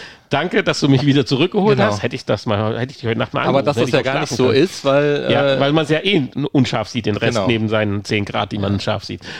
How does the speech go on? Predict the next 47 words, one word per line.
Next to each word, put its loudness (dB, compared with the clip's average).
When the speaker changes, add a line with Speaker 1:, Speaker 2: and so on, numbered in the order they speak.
Speaker 1:
Ja, -2
ja, 0
bin -2
ich 2
auch -2
dabei, -2
weit. -2
Aber -2
ganz -4
klar, -2
das -4
haben 0
die 0
ja 0
auch -2
in 0
dem 0
Artikel -4
gesagt, -4
mit -4
diesem, 0
mit -2
der 2
Rendering-Methode, 2
mit -2
dem -4
Eye-Tracking, -2
das -4
bringt 0
richtig -2
was, -2
also -4
jetzt -4
leistungstechnisch. -4
Und 2
das -16
ist -14
einfach -4
ein -12
Knaller. -4
Das -10
Speaker 2:
Ja. 0
Speaker 1:
muss 0
so 0
ein 2
Headset -2
haben, -2